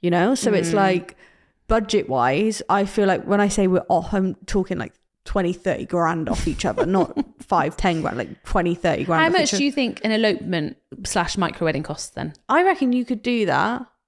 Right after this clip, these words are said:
Speaker 1: for five grand.
Speaker 2: I agree.
Speaker 1: If not less, like, way less.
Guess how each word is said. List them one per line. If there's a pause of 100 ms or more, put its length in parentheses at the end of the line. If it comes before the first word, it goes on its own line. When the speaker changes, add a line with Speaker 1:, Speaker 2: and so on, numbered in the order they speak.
(840)
Speaker 1:
for
five
grand. (3750)
Speaker 2:
I (400)
agree.
Speaker 1:
If
not
less,
like,
way
less.